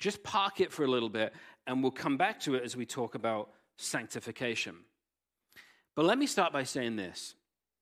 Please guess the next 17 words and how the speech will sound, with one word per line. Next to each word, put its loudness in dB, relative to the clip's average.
I 6
believe 4
that -2
saying, 2
"Jesus 2
is 2
our 2
sanctifier," -2
is 4
a 8
better 4
thing 0
than -2
saying, 2
"Sanctification 0
is -4
important." -8